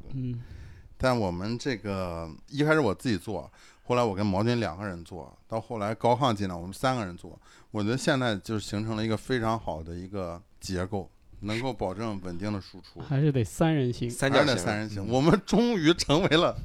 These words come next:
Speaker 1: 低配版的，
Speaker 2: 孔老二。
Speaker 1: <laughs> 低配版的三人行。<laughs> 叫什么？
Speaker 2: 我们终于成为了孔老二的这个也践行者，是吧？
Speaker 1: 对，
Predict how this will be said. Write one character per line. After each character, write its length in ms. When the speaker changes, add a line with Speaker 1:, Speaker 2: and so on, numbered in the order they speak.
Speaker 1:
低 160
配 240
版 260
的， 80
Speaker 2:
孔 0
老 640
二。 80
Speaker 1:
<laughs> 0
低 140
配 240
版 180
的 80
三 220
人 100
行。 160
<laughs> 520
叫 180
什 140
么？ 100
Speaker 2:
我 40
们 100
终 240
于 160
成 220
为 100
了 160
孔 200
老 140
二 140
的 120
这 100
个 260
也 340
践 240
行 320
者， 260
是 80
吧？ 240
Speaker 1:
对， 240